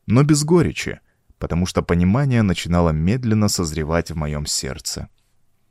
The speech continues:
Миновали еще две томительные одинокие недели, и я пожалел, что познакомился с прекрасной девой.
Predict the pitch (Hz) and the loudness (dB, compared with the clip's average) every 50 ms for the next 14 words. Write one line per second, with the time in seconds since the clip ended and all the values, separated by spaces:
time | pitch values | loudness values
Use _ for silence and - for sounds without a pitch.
0 | _ _ _ _ _ _ _ _ _ _ _ _ _ _ _ _ _ _ _ _ | _ _ _ _ _ _ _ _ _ _ _ _ _ _ _ _ _ _ _ _
1 | _ _ 104 117 135 147 180 247 254 226 214 202 165 - - - 139 143 139 127 | _ _ 4 6 8 8 8 8 8 8 6 6 4 2 2 6 6 6 8 8
2 | 113 113 123 120 - 113 107 110 110 113 107 - 110 101 101 104 101 101 98 87 | 8 6 6 8 6 6 6 6 6 4 4 4 2 4 4 6 4 4 4 4
3 | 101 101 104 101 92 - 101 98 98 98 98 87 82 92 98 95 90 90 87 82 | 4 4 4 2 2 2 2 4 4 4 2 2 2 4 4 4 6 4 4 2
4 | - _ _ _ _ _ _ _ _ _ _ - - 113 143 180 - 185 170 170 | 0 _ _ _ _ _ _ _ _ _ _ 4 6 8 8 8 6 4 4 4
5 | 190 196 214 196 156 - - - 120 - 240 - 101 110 101 - - 165 151 139 | 4 6 6 4 4 2 0 -2 2 2 2 4 4 2 2 4 2 2 2 2
6 | 135 - - 113 - - - - - - 95 98 104 - - 98 92 87 80 76 | 0 0 0 -2 -2 0 -4 -4 -2 2 2 2 2 2 2 0 0 0 0 -2
7 | 78 76 73 69 64 55 55 - | -4 -4 -4 -4 -8 -10 -12 -16